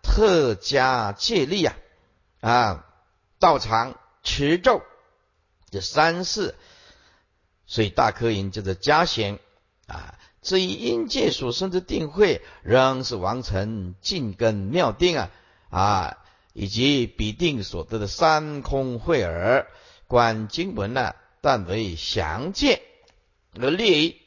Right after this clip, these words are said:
定慧可见也。”问：反过来啊，前门何不用持？前门就是前科了啊。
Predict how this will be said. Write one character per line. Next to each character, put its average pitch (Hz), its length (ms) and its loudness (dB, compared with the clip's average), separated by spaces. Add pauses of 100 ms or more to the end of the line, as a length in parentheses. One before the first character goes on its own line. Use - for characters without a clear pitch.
定 196 260 2
慧 165 160 0
可 104 280 -8
见 147 300 0
也。” 131 260 0 (1500)
问： 294 240 4 (960)
反 104 200 -8
过 117 120 2
来 107 300 2 (480)
啊， 95 380 -6 (120)
前 240 240 2
门 175 640 0
何 143 340 2
不 247 120 -4
用 240 220 2
持？ 160 260 -4 (320)
前 110 220 -4
门 110 180 -4
就 101 100 -6
是 90 120 -8
前 110 260 -10
科 156 200 4
了 165 220 4 (760)
啊。 101 520 -2